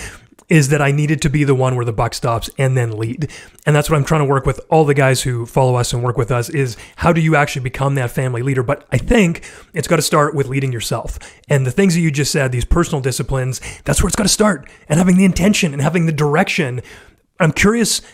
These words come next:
how you see family leadership, because this is like, I don't know if it's just me, I'm in the wrong circles, but there's not a lot of talk about the leadership,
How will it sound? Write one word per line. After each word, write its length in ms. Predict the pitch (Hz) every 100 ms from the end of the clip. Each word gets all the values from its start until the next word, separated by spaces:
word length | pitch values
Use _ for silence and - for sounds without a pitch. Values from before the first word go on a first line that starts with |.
| _
how 180 | - 175
you 160 | 180
see 220 | 175 - 160
family 340 | 160 139 127
leadership, 360 | 120 113 - 117
because 260 | 143 156
this 160 | 214 -
is 160 | 226
like, 320 | 175 156 139 - - - - _ _ _
I 100 | -
don't 140 | 247
know 180 | 233 185
if 120 | 151
it's 140 | 156 -
just 220 | 165 127
me, 340 | 156 247 233
I'm 160 | 196 151
in 120 | 160
the 80 | 160
wrong 220 | 143 147
circles, 480 | 135 - 208 208 202
but 260 | 156 170 -
there's 220 | 160 139
not 240 | 156 214
a 40 | 208
lot 220 | 170 165
of 80 | 135
talk 300 | 135 151 160
about 240 | 147 143
the 80 | 131
leadership, 720 | 120 139 175 185 - 175 175